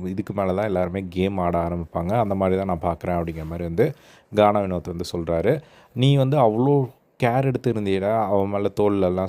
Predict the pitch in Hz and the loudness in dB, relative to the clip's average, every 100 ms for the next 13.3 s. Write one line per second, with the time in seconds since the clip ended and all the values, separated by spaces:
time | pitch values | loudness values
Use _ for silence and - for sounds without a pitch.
0 | - 92 92 90 95 92 98 98 101 95 | -2 -2 -2 -2 -2 -2 -2 0 0 0
1 | 95 90 90 87 95 113 92 104 101 90 | -2 -2 -2 -4 -4 -4 -4 -2 -2 -2
2 | - 90 85 87 87 87 82 85 85 110 | -2 -4 -2 -4 -4 -4 -4 -6 0 0
3 | 151 - - - _ - 151 143 131 123 | 0 -4 -20 -20 _ -6 2 4 4 4
4 | 120 127 143 131 120 113 110 104 110 117 | 0 0 2 0 0 -2 -2 2 2 4
5 | 117 - 98 98 101 101 104 104 95 98 | 0 -2 -8 -8 -6 -4 -2 -2 -2 -4
6 | 104 98 98 87 87 90 90 90 - 110 | -4 -2 -2 0 -2 -2 -2 -2 2 2
7 | 110 - 95 87 90 95 101 92 87 87 | 2 -2 -2 0 0 0 0 0 0 0
8 | 87 80 85 82 85 104 107 90 - 92 | -2 -2 -6 -6 -6 -4 -4 -4 -4 -2
9 | 101 95 98 98 98 90 101 131 - - | 0 0 -2 -2 -2 -2 -2 -2 -6 -20
10 | _ - 117 110 101 104 98 95 92 92 | _ 4 6 6 4 4 2 0 -2 0
11 | 92 - - 95 87 82 87 107 98 113 | -2 -4 -12 -10 -8 -6 -4 -2 -2 -2
12 | 98 85 92 90 87 85 82 90 87 85 | -2 -2 -4 -4 -4 -4 -4 -6 -4 -4
13 | 82 80 139 | -4 0 0